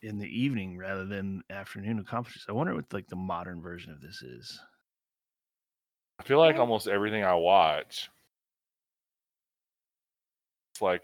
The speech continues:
Speaker 2: "Oh, it could be for a kid," but
Speaker 3: <laughs>
Speaker 2: most
Speaker 3: Yes.
Speaker 2: adults watch it.
Speaker 3: I think a lot of cartoons, like, as an adult, you can definitely watch that. Like,
Speaker 1: Oh,
Speaker 3: me
Speaker 1: I,
Speaker 3: and
Speaker 1: is
Speaker 3: Craig
Speaker 1: SpongeBob like this?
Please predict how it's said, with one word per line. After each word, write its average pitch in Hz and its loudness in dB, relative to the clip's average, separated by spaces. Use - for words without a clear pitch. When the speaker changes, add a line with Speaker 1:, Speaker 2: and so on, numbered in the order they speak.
Speaker 2:
"Oh, 113 2
it 104 -4
could 123 -10
be 113 -4
for 87 -6
a 80 -8
kid," 80 -6
but 78 -6
Speaker 3:
<laughs> - -20
Speaker 2:
most 127 -14
Speaker 3:
Yes. 339 0
Speaker 2:
adults 80 -6
watch 71 -4
it. 71 -8
Speaker 3:
I 302 -4
think 359 -8
a 415 0
lot 311 0
of 302 -8
cartoons, 262 -6
like, 233 -10
as 240 -8
an 262 -2
adult, 220 -6
you 240 -12
can 240 -8
definitely 214 -8
watch - -12
that. - -8
Like, 208 -8
Speaker 1:
Oh, 185 8
Speaker 3:
me 226 -2
Speaker 1:
I, - 2
Speaker 3:
and 311 -4
Speaker 1:
is 139 2
Speaker 3:
Craig 254 4
Speaker 1:
SpongeBob 185 4
like 196 0
this? 220 -4